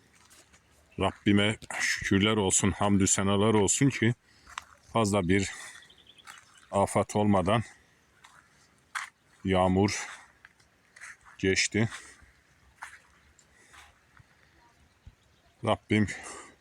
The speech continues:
her türlü kötülüklerden korusun inşallah ülkemizi, yurdumuzu, milletimizi.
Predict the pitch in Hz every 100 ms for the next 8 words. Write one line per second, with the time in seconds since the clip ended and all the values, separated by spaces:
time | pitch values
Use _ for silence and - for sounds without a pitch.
0 | _ _ _ 110 101 - 95 98 - 101
1 | - 92 - 98 87 98 113 - - -
2 | - - - - - - - 107 101 -
3 | 104 101 95 95 92 95 - - - _
4 | - - - _ - _ - 95 85 101
5 | 98 95 85 107 - - 98 98 92 98
6 | 95 98 95 95 95 - 98 85 90